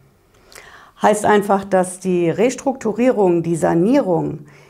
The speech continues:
die in vielen Unternehmen möglich ist, ohne dass die Insolvenz vom Gericht und vom Insolvenzverwalter durchgepeitscht wird,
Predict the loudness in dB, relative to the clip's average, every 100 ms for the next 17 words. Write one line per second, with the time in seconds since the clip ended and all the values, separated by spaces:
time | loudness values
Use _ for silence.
0 | _ -4 -2 0 -2 -4 -2 0 0 0
1 | 0 2 2 4 4 4 2 -6 -2 -2
2 | -2 -8 -20 _ _ _ 0 2 0 -2
3 | -4 -4 0 0 0 -2 -4 -6 -2 0
4 | 0 0 -2 -4 -16 -4 -2 0 0 2
5 | 2 0 -2 -4 -4 -2 -2 -2 -4 -2
6 | -2 -2 -8 -6 -6 -8 -10 -8 -8 -10